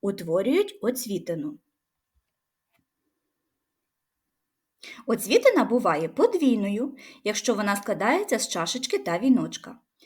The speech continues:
Якщо оцвітина складається лише з чашолистків або пелюсток, то її називають простою оцвітиною. Проста оцвітина може бути віночкоподібною, як, наприклад, у тюльпана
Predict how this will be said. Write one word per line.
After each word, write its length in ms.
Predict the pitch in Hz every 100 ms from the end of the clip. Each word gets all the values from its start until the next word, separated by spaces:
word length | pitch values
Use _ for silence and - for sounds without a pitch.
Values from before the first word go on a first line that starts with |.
| - - -
Якщо 300 | 196 - 370
оцвітина 440 | 453 330 269 247
складається 580 | 254 254 247 247 254 226
лише 360 | 226 254 240 196
з 200 | - -
чашолистків 840 | - - 170 151 285 - - - -
або 280 | 170 190 220
пелюсток, 680 | 403 285 185 - - - _ _ _
то 60 | 202
її 320 | 175 170 247
називають 640 | 415 381 240 170 151 160 -
простою 520 | 339 - 277 196 -
оцвітиною. 720 | - 170 165 165 170 175 - _ - - - -
Проста 260 | 196 - 554 523
оцвітина 480 | 196 233 339 392 359
може 320 | 214 226 233
бути 320 | 196 170 160
віночкоподібною, 1120 | 208 359 226 - - 202 208 208 202 208 220
як, 320 | 233 208 202 226
наприклад, 540 | 220 208 196 - -
у 100 | 415
тюльпана 720 | 427 214 - 170 160 226 302